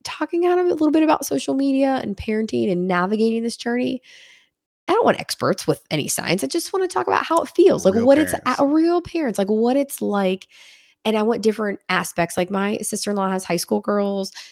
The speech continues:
Speaker 1: Then I want a middle school mama. Like, I've got elementary school girls, but I'm
Speaker 2: Mm-hmm.
Speaker 1: already kinda trying to do my homework <laughs> or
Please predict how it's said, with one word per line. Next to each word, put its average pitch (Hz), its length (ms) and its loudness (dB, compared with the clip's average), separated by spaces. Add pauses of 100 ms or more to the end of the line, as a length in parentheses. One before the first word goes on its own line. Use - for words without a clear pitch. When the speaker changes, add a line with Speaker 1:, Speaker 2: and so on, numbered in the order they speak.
(140)
Speaker 1:
Then 190 100 0
I 190 40 2
want 185 160 2
a - 20 -2
middle 185 240 0
school 202 500 2
mama. 208 420 -2 (120)
Like, 175 100 -6
I've 180 80 0
got 185 160 2
elementary 185 400 2
school - 160 0
girls, 196 240 0
but 185 100 0
I'm 175 80 0
Speaker 2:
Mm-hmm. - 120 -10
Speaker 1:
already 190 260 2
kinda 165 320 0 (380)
trying 196 160 0
to 170 80 0
do 170 100 2
my 160 120 -2
homework 175 520 2
<laughs> - 0 -
or 170 720 4